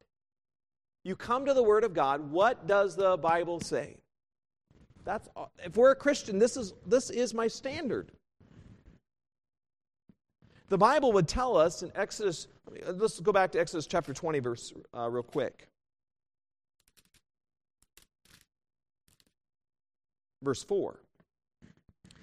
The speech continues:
"Thou shalt not make unto thee any graven image." Here's Exodus chapter twenty is where the Ten Commandments are spelled out.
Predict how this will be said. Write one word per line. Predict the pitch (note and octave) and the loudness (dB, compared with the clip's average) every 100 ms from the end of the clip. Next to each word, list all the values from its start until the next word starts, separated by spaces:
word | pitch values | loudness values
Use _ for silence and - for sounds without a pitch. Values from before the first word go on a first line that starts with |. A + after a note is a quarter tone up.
| - - | -20 -6
"Thou | E3+ G#3 | 2 2
shalt | B3 A#3 | 4 0
not | G#3 | 0
make | F3+ A3 G#3+ | 0 0 0
unto | E3+ D3+ | -2 -2
thee | D3+ E3 | -2 -2
any | F#3 A#3 | -4 -4
graven | F#3 F#3 E3+ D#3+ | -2 0 0 -2
image." | D#3+ B2+ B2+ | -4 -4 -6
Here's | F3+ F#3 C#3+ | -4 -6 -4
Exodus | E3+ E3 E3+ | -6 -6 -8
chapter | - D#3 D3 | -6 -6 -6
twenty | - D3+ C3+ | -10 -8 -6
is | B2+ | -6
where | C3 | -6
the | A2+ | -6
Ten | - C3+ | -8 -10
Commandments | C3+ B2 A#2+ A2 | -8 -8 -8 -10
are | - | -14
spelled | - A#2+ A2 | -10 -6 -4
out. | G2+ A#1 - | -4 -10 -16